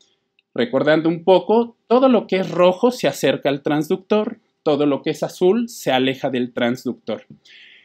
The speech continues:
Es muy importante que en cuanto a principios físicos del ultrasonido Doppler, siempre que vean, eh, o siempre que utilicen algún método,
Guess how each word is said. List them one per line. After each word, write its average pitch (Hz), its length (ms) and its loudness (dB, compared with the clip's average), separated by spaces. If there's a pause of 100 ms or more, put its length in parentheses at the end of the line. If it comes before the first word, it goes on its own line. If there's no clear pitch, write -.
(160)
Es 196 180 -2
muy 233 260 8
importante 226 960 4
que 147 240 0
en 127 140 0
cuanto 127 380 -2
a 123 100 0
principios 196 640 -2
físicos 165 440 -4
del 127 140 0
ultrasonido 135 680 0
Doppler, 143 520 -2 (600)
siempre 233 440 0
que 202 80 -2
vean, 196 420 0 (240)
eh, 135 300 -10
o 131 100 -16
siempre 196 480 -4
que 165 240 -2
utilicen 165 480 -4
algún 165 460 0
método, 165 760 0